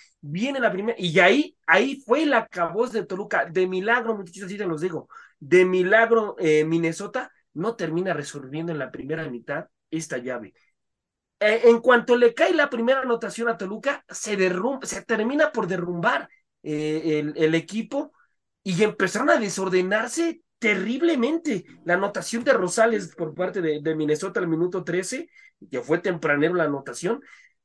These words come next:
a partir de ahí Toluca se vino para abajo, para abajo, para abajo. Ya no pudo mantener el equi-, el equilibrio futbolístico,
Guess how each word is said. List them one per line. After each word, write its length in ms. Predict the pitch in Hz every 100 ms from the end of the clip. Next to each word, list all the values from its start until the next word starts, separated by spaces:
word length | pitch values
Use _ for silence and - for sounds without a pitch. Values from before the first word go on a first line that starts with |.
| _
a 60 | _
partir 400 | 170 175 226 294
de 60 |
ahí 200 | 254 277
Toluca 440 | - 226 240 - 269
se 160 | 226
vino 260 | 185 269 277
para 200 | 202 190
abajo, 340 | 233 294 254
para 160 | 226 185
abajo, 280 | 220 277 226
para 160 | 214 214
abajo. 280 | 262 226 - _ _ _ -
Ya 120 | 226
no 240 | 269 262 269
pudo 260 | 262 285
mantener 460 | 226 185 196 226 262
el 60 |
equi-, 280 | 202 - 190
el 200 | 196 180
equilibrio 540 | 180 175 - 175 247 240
futbolístico, 800 | 185 156 180 226 254 233 269